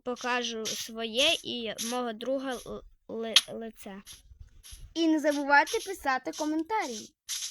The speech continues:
Speaker 1: Да. Чим більше коментарів, тим більше шансів, що я, що ми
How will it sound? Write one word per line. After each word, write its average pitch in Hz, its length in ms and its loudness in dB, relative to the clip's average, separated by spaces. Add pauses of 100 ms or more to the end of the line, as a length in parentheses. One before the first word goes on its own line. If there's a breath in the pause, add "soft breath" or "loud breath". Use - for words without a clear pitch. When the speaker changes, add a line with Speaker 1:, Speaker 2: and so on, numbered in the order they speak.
(420)
Speaker 1:
Да. 226 280 -2 (560)
Чим 277 380 2
більше 262 680 4
коментарів, 247 720 0
тим 247 340 -2
більше 254 560 0
шансів, 330 600 4
що - 280 -6
я, 226 240 -2 (120)
що 262 400 6
ми 240 160 0